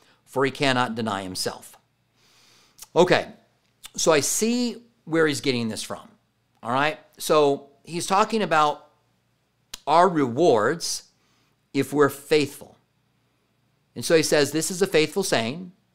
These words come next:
for if we die with him, we shall also live with him." So we die to ourselves. The Bible says in Galatians chapter two, "I have been crucified with Christ. It is no longer I that live, but Christ that lives in me." And he died for us,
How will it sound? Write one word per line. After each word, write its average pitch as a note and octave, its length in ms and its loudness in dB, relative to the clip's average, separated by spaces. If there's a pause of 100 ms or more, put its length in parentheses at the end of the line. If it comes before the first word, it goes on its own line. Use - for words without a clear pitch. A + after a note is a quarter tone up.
(160)
for C3+ 140 0
if C3 100 -4
we C#3 80 -2
die C3 260 4
with D3 240 -2
him, D3+ 120 -4
we C#3 80 -4
shall B2+ 200 -2
also A#2+ 280 -2
live E3 240 -2
with G#2+ 120 -4
him." A2 240 -6 (800)
So D3 380 4
we C#3+ 260 -2
die B2 240 4
to D#3 100 2
ourselves. D3 400 2
The C3 40 -10
Bible B2 180 -2
says C3 240 -2
in B2+ 140 -2
Galatians A#2+ 540 -4
chapter - 280 -4
two, E3+ 320 0 (600)
"I B2 180 4
have A#2 120 0
been A#2+ 120 -4
crucified D#3+ 580 0
with D3 160 -4
Christ. D#3+ 320 2
It D3 60 -4
is B2 100 -6
no B2+ 100 0
longer A2+ 300 -2
I D3 200 2
that D#3+ 200 0
live, C#3+ 180 2
but A#2+ 140 -8
Christ D3+ 400 -2
that C#3 120 -6
lives A#2+ 140 -6
in G2+ 140 -4
me." - 180 -20 (920)
And C3 420 0
he D3 180 -4
died D3+ 380 4
for D3 180 2
us, G#3 420 0